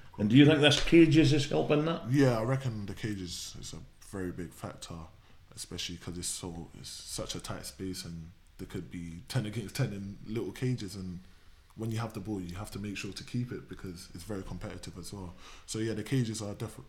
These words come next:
Speaker 2: definitely a big factor in helping with the feet work and how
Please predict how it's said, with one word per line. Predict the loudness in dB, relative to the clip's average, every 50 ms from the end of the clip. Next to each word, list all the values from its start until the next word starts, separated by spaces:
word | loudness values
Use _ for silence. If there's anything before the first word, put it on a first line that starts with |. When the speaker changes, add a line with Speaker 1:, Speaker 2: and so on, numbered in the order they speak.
| -8
Speaker 2:
definitely | -6 -6 -6 -6 -8 -10 -8 -6 -6
a | -6
big | -6 -8 -10 -10
factor | -10 -12 -12 -12 -12 -12 -12 -12 -12 -14 -16 -20 -20 -20 -20 -20 -20 -20 -16
in | -14 -12 -12 -10
helping | -10 -10 -10 -10 -10 -10 -10 -10
with | -10
the | -12 -14
feet | -12 -12 -12 -10 -10
work | -10 -12 -14 -14 -14
and | -14 -14 -12
how | -12 -12